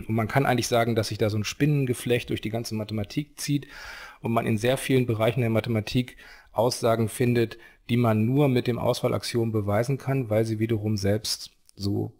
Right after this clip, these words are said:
stark sind wie das Auswahlaxiom. Allerdings hat das Auswahlaxiom nicht nur solche positiven Konsequenzen, wie das, was wir eben gesehen haben. Man kann wichtige Sätze damit beweisen, sondern es hat auch sehr seltsame Konsequenzen.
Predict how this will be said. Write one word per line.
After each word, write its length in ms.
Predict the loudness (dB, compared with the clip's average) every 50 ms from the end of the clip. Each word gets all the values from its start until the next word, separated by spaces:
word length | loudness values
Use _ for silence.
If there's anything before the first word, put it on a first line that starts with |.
| _ _ _
stark 400 | -10 -8 -4 -2 0 0 -2 -2
sind 220 | -4 -6 -6 -4 -4
wie 60 | -4
das 160 | -2 -4 -4
Auswahlaxiom. 760 | -4 -6 -8 -8 -8 -10 -14 -14 -12 -10 -10 -10 -10 -12 -16 -18 -20 -20 -20 _ _ _ -20 -20 -20 -20 -20 _ -4
Allerdings 640 | 0 0 2 4 4 6 4 4 4 0 -4 -2 -2
hat 340 | -2 0 0 -2 -2 0 0
das 140 | 0 0
Auswahlaxiom 580 | 2 0 0 2 2 2 2 2 2 2 2 4
nicht 200 | 2 2 2 2
nur 260 | 4 4 6 4 4 4
solche 260 | 4 2 2 0 -2
positiven 760 | -4 -2 0 2 2 2 0 -2 -2 0 0 4 4 4 4
Konsequenzen, 720 | 6 4 4 4 4 2 2 2 2 4 4 2 2 4
wie 80 | 4 2
das, 180 | 2 0 0
was 160 | 0 0 0
wir 100 | 0 0
eben 140 | 0 2 2
gesehen 380 | 0 0 0 0 2 2 2 2
haben. 220 | 2 2 2 2 0
Man 140 | 0 0
kann 200 | 0 0 2 2
wichtige 320 | 0 -2 -4 -4 -2 -2 0
Sätze 280 | 0 -2 -4 -2 -2
damit 280 | 0 0 0 -2 -4 -4
beweisen, 500 | -6 -6 -2 -2 0 2 2 4 4 2
sondern 260 | 2 2 0 -2 -2
es 140 | -2 -2 -4
hat 140 | -4 -6 -6
auch 280 | -8 -8 -8 -8 -6
sehr 240 | -2 0 0 2 0
seltsame 500 | 0 0 0 0 -2 -2 -2 -2 -2 -2
Konsequenzen. 720 | -2 -2 -4 -4 -4 -6 -6 -6 -6 -4 -4 -2 -2 -2 -4